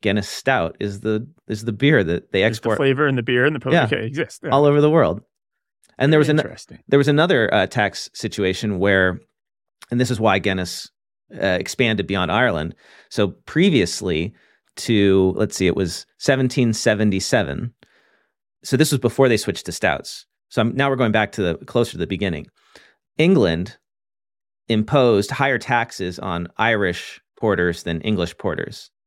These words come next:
Speaker 1: to encourage the exportation of English porter to Ireland. Very, you know,
Speaker 2: It's
Speaker 1: discriminatory.
Speaker 2: basically what we're doing with, uh, electric cars and electric battery incentives with the Inflation Reduction Act. We're,
Speaker 1: Yeah,
Speaker 2: we're
Speaker 1: you
Speaker 2: doing the same thing with,
Speaker 1: Yeah, yeah.
Speaker 2: against
Speaker 1: Or,
Speaker 2: China.
Speaker 1: or like for us, yeah, taxing,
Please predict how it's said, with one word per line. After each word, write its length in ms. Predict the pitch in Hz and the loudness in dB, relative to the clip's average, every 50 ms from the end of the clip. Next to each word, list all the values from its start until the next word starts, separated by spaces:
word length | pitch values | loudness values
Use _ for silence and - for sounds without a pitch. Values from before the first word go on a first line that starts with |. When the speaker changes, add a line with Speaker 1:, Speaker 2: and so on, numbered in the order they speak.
| _ _ _ - | _ _ _ -10
Speaker 1:
to 220 | - - 110 104 98 | -4 -2 0 0 0
encourage 520 | 98 98 - - 131 120 107 95 87 - | -2 -2 2 4 4 4 4 2 0 -2
the 160 | 107 101 - | -4 -2 0
exportation 720 | - 113 - - - 104 - - 120 110 104 - - 90 | -2 -2 -2 -2 -6 -4 -4 0 0 -2 -2 -2 -4 -6
of 100 | 82 80 | -6 -6
English 320 | - 107 101 101 87 - - | -4 -4 -4 -4 -6 -8 -6
porter 280 | - 107 95 85 87 | -4 -4 -2 -2 -2
to 120 | 82 - - | -4 -4 -4
Ireland. 460 | 90 82 - - - - - - - _ _ _ _ - - | -4 -4 -4 -6 -10 -12 -16 -18 -20 _ _ _ _ -10 -2
Very, 300 | 120 135 135 127 113 110 | 2 4 6 6 6 4
you 100 | 113 107 | 2 0
know, 160 | 82 - - | -2 -4 -8
Speaker 2:
It's 560 | 104 _ _ _ _ _ _ _ _ _ - | -12 _ _ _ _ _ _ _ _ _ -4
Speaker 1:
discriminatory. 720 | - 120 - - 165 165 147 123 110 92 214 104 101 254 240 | -4 -4 -2 2 2 2 2 2 2 0 0 2 2 2 2
Speaker 2:
basically 200 | - 220 196 190 | 2 2 0 0
what 80 | 196 196 | 2 2
we're 80 | 190 175 | 2 2
doing 360 | 160 180 175 175 170 165 156 | 4 2 2 2 2 0 2
with, 220 | 151 143 - - 151 | 0 0 0 0 0
uh, 260 | 139 135 131 135 127 - _ _ _ _ _ - | 2 2 2 2 0 -2 _ _ _ _ _ -6
electric 340 | 147 156 151 - - 147 - | -4 -4 -2 -4 -4 -10 -6
cars 360 | - 156 139 123 117 117 117 | -2 0 0 2 2 0 -2
and 100 | 117 110 | -4 -6
electric 280 | 123 131 - - _ - | -6 -8 -8 -8 _ 0
battery 340 | 123 123 127 117 107 104 | 2 2 4 4 2 2
incentives 760 | 107 98 - - 120 101 - - 101 98 92 - - - - _ - | 0 0 -2 -2 -4 -4 -2 -4 -6 -6 -6 -10 -12 -12 -12 _ -8
with 160 | 131 120 - | -8 -6 -4
the 300 | - 117 110 107 104 120 _ _ _ _ _ - | -2 -2 -2 -2 -2 -4 _ _ _ _ _ -10
Inflation 300 | 123 - 139 120 - 127 | -4 -2 -2 -2 -2 -2
Reduction 300 | 110 107 - - - - - | -4 -4 -4 -6 -10 -12 -12
Act. 260 | - - - _ - - | -14 -16 -18 _ -8 -2
We're, 100 | - 196 | 2 2
Speaker 1:
Yeah, 60 | 139 | 4
Speaker 2:
we're 60 | 110 | 4
Speaker 1:
you 60 | 196 180 | 4 4
Speaker 2:
doing 100 | 202 180 | 4 4
the 60 | 165 | 2
same 220 | - - 165 135 | 4 4 4 4
thing 280 | 120 - 135 - - - - | 4 2 -2 -4 -4 -10 -12
with, 160 | 135 135 123 | -8 -4 2
Speaker 1:
Yeah, 120 | 208 185 107 | 2 4 4
yeah. 180 | 113 139 131 | 4 4 2
Speaker 2:
against 100 | - - | 4 4
Speaker 1:
Or, 60 | 139 135 | 4 4
Speaker 2:
China. 220 | 131 101 90 - _ _ - | 4 2 -2 -6 _ _ 0
Speaker 1:
or 140 | - 156 151 | 2 4 4
like 160 | 151 151 147 | 4 2 2
for 100 | - 165 147 | 4 2 2
us, 100 | 113 - | 2 2
yeah, 80 | 101 85 | -2 -2
taxing, 720 | - - 131 131 131 - - 135 127 123 127 123 127 | -2 -2 -2 -2 -2 -4 -4 -2 -2 -2 -2 -4 -6